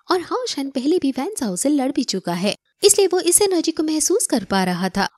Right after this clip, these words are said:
और इसी वजह से उसे ये सिमिलर फीलिंग आ रही थी। वैसे अब हाओ शन कहता है कि "मुझे माफ करना सीनियर, मैं आपको पहचान नहीं पाया।" इस पर मास्टर हाओ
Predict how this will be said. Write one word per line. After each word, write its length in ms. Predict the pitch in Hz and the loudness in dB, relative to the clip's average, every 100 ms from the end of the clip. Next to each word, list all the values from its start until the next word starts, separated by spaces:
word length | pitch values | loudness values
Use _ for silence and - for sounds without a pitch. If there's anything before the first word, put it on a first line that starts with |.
| - | 0
और 140 | 370 - | 2 2
इसी 180 | 285 453 | 2 4
वजह 280 | 480 - 208 | 2 0 -2
से 120 | 220 | -2
उसे 240 | 247 269 | -2 -2
ये 140 | 269 269 | -2 -2
सिमिलर 300 | 247 247 262 | -2 -2 -2
फीलिंग 380 | 233 254 370 247 | 0 0 0 0
आ 100 | 170 | -2
रही 280 | 165 180 | -4 -4
थी। 200 | 170 196 - _ 427 | -2 -2 -2 _ -2
वैसे 180 | 415 | 0
अब 100 | 403 349 | -2 -2
हाओ 180 | 339 466 | -4 -2
शन 220 | 381 294 | -4 -4
कहता 300 | 208 180 170 | -4 -6 -6
है 140 | 208 | -4
कि 100 | 294 | -4
"मुझे 220 | 277 - | -2 -2
माफ 240 | 262 254 - | -2 -6 -4
करना 280 | 220 180 170 | -4 -4 -4
सीनियर, 440 | 185 165 170 269 - _ - | -4 -4 -4 -6 -8 _ -2
मैं 160 | 226 415 | 0 2
आपको 220 | 392 370 | 0 0
पहचान 500 | 349 320 311 339 453 | 0 2 0 0 0
नहीं 200 | 269 185 | 0 0
पाया।" 320 | 175 175 175 - _ - | 0 -2 -2 -6 _ 0
इस 100 | - | 2
पर 180 | 392 | 2
मास्टर 280 | 370 330 339 | 2 0 -2
हाओ 200 | 311 339 | -2 0